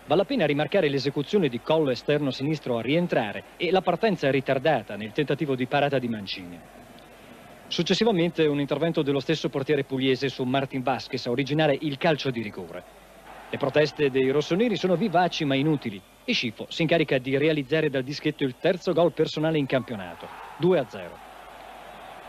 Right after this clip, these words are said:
Quindi è il Foggia a sua volta a ottenere il penalty per un intervento in area di Mussi su Baiano. Il tiro è dello stesso Baiano, ma Marchegiani risponde così. Nella ripresa, nel mazzo di una serie di innumerevoli palle gol,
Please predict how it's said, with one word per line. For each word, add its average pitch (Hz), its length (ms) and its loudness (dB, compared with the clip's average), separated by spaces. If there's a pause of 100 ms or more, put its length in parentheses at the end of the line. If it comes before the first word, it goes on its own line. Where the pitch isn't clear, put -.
(180)
Quindi 233 280 4
è 151 100 -2
il 139 140 2
Foggia 123 460 0
a - 40 -10
sua - 160 -2
volta 202 240 2
a 160 40 6
ottenere 170 380 2
il 123 160 2
penalty 120 440 -2 (180)
per 147 140 4
un 151 80 2
intervento 147 600 2
in 165 120 2
area 117 260 0
di 131 140 -2
Mussi 185 300 2
su 143 160 -2
Baiano. 92 480 -8 (800)
Il 131 100 0
tiro 233 240 6
è 190 100 0
dello 190 160 4
stesso 151 320 0
Baiano, 131 460 0
ma 117 180 -6
Marchegiani 131 720 -2
risponde 143 500 0
così. 104 320 -10 (880)
Nella 170 260 4
ripresa, 139 580 0
nel 120 160 -2
mazzo 139 240 0
di 131 100 -4
una 123 120 -2
serie 139 280 2
di 127 200 -4
innumerevoli 143 760 2
palle 131 280 -2
gol, 123 280 0